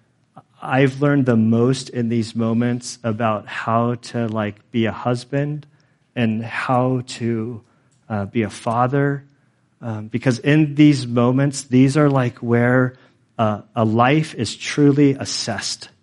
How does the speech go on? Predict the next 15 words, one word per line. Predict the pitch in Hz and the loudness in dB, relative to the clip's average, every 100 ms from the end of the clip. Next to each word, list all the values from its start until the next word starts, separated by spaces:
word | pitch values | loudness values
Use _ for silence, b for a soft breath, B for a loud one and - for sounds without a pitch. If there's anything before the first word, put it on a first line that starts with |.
| _ _ _ _ _ _ | _ _ _ _ _ _
And | 131 135 127 120 B B | 0 2 2 0 B B
the | - 123 | 0 0
things | - - 156 165 165 156 - | 0 2 2 4 2 0 -4
that | - 131 127 123 123 - - _ _ _ _ _ - - | -8 -2 2 2 -2 -10 -20 _ _ _ _ _ -20 0
people | 143 139 127 | 0 2 -2
say, | - - 139 147 151 151 147 - | 0 2 4 4 4 2 0 -4
and | 120 120 | 0 2
as | 120 | 2
they | 123 117 | 0 0
reflect | 110 - - 151 156 | -2 -4 -2 -2 -2
upon | 131 143 143 | -4 -4 0
their | 139 | 2
life, | 127 127 127 135 - - _ _ _ _ _ _ | 2 4 2 0 -4 -18 _ _ _ _ _ _
uh, | 113 110 107 113 _ _ _ _ _ _ _ _ - | -8 -8 -10 -16 _ _ _ _ _ _ _ _ -16
I, | 113 120 123 | -4 -2 -2